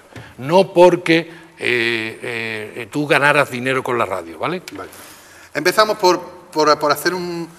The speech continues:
Speaker 2: balance ya, como vamos a tener un segundo capítulo, incluso las próximas semanas, en el que hablaremos de voces en general, y estará Richard Villalón incluso, gran cantautor y gran maestro de voces, para echarnos una mano en eso.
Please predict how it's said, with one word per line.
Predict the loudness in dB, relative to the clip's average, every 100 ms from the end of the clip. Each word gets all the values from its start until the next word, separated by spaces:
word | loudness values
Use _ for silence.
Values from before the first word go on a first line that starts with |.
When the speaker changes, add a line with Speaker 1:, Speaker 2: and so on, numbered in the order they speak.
| -20 -20 -4
Speaker 2:
balance | 0 0 0
ya, | 2 4 2 -2
como | -6 -6
vamos | -6 -6
a | -6
tener | -6
un | -8
segundo | -8 -8 -6
capítulo, | -8 -6 -8 -6 -8
incluso | -8 -10 -8 -8
las | -8 -10
próximas | -14 -14 -14 -14
semanas, | -8 -6 -6 -8 -14 -20 -20 -12
en |
el | -8
que | -6
hablaremos | -4 -4 -6 -8
de | -8
voces | -6 -6 -6 -8 -8 -20 -20 -20 -14
en | -8
general, | -6 0 4 4 2 -10 -18
y | -14
estará | -4 -2 -2
Richard | -4 -6 -6
Villalón | -6 -4 -6
incluso, | -8 -10 -10 -8
gran | -8 -8 -10 -18 -20 -20 -4
cantautor | -2 0 0 0 0
y | 0
gran | -4
maestro | -4 -6 -4 -4
de |
voces, | 0 -2 -2 -6
para | -6
echarnos | -4 -4 -6 -6
una | -8
mano | -6 -6 -4
en |
eso. | -6 -2